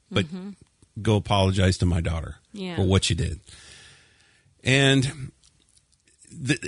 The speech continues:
Speaker 1: interesting connection is I see the apprentice now in the same spot. He, for whatever reason, and let's say that he was made to do that deal,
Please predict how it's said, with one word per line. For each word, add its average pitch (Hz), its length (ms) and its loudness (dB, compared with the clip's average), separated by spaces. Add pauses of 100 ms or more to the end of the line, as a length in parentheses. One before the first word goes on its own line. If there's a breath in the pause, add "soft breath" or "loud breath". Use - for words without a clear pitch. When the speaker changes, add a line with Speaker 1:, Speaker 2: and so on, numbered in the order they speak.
Speaker 1:
interesting 233 440 0
connection 226 520 2
is 117 180 4
I 127 120 4
see 151 300 4
the 135 140 2
apprentice 160 560 0
now 120 200 4
in 120 60 2
the 110 80 4
same 107 400 4
spot. 104 480 -2 (760)
He, 151 800 2
for - 280 0
whatever 180 440 0
reason, 175 520 2
and 104 200 4
let's 113 200 2
say 110 280 2
that 110 140 2
he 120 160 0
was 101 260 2
made 117 800 2
to 98 440 4 (420 soft breath)
do 120 260 2
that 101 340 0
deal, 107 540 -2